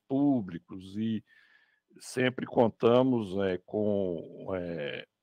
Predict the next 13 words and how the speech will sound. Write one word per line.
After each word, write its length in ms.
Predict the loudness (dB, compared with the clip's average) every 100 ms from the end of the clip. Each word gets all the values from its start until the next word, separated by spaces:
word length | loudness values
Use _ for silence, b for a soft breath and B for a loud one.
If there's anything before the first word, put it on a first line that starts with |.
| _ -10
contatos 520 | 0 0 4 4 4
com 100 | -2
a 40 | -6
prefeitura 720 | -4 -6 -6 -8 -8 -4 -2 -4 -6 -12 _ _ _ _ _ _ _ _ _ _
sobre 300 | -4 0 2
isso, 260 | 4 2 0
porque 280 | -6 -2 -2
a 40 |
prefeitura 600 | -2 -4 -4 -6 -6 -10
tem 180 | -6 -4
responsabilidade 1080 | -2 -4 -4 -4 -4 -4 -2 -2 0 0 0
de 180 | -4 -2
gestão, 760 | 0 0 -2 0 2 2 0